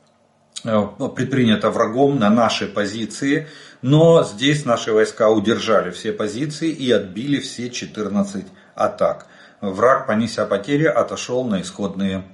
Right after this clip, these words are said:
рубежи. Бахмутское направление следующее у нас. И здесь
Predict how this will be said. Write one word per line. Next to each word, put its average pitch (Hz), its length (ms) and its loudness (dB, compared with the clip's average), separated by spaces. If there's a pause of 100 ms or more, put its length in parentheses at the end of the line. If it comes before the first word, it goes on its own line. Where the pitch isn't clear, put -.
(180)
рубежи. 92 600 -8 (880)
Бахмутское 165 600 4
направление 98 760 2
следующее 90 760 -2
у 90 80 -6
нас. 87 340 -6
И 113 60 -8
здесь 131 540 0